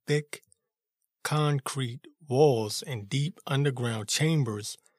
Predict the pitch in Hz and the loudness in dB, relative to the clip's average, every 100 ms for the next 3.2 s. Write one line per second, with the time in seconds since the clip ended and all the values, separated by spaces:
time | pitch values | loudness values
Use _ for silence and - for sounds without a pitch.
0 | _ _ _ _ _ _ _ _ _ _ | _ _ _ _ _ _ _ _ _ _
1 | _ 175 117 147 160 131 123 113 110 - | _ -4 0 2 2 2 0 0 -4 -12
2 | _ _ _ _ _ 131 151 170 165 160 | _ _ _ _ _ 2 4 4 4 2
3 | 160 - | 0 -4